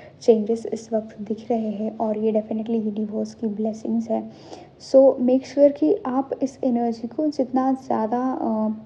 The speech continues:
आपके अंदर maintain करें, उतना ज़्यादा करें, क्योंकि अगर आप फिर से negative हो जाओगे, negative सोचने लगोगे, तो फिर आप ऐसा feel नहीं करोगे और आपकी vibration जो है कम हो जाएगी।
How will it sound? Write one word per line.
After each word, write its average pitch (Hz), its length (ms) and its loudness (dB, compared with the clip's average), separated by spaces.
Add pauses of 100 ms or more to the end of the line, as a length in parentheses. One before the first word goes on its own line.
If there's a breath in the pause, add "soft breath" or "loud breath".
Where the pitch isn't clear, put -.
(400)
आपके 226 260 0
अंदर 233 260 2
maintain 220 440 -2
करें, 220 360 -2
उतना 226 300 -2
ज़्यादा 220 320 -4
करें, 226 300 -4 (420 loud breath)
क्योंकि 254 300 2
अगर 247 220 6
आप 254 280 4
फिर 254 140 4
से 262 200 4
negative 233 560 2
हो 240 160 6
जाओगे, 226 380 -2
negative 226 380 -2
सोचने 226 460 -4
लगोगे, 226 480 0 (460 loud breath)
तो 269 80 2
फिर 294 360 2
आप 247 280 -6
ऐसा 247 240 -2
feel 240 360 0
नहीं 220 220 -2
करोगे 226 360 0
और 247 220 -2
आपकी 233 400 -4
vibration 220 600 -2
जो 226 140 -6
है 226 200 0 (420 loud breath)
कम 240 100 0
हो 240 200 0
जाएगी। 233 540 0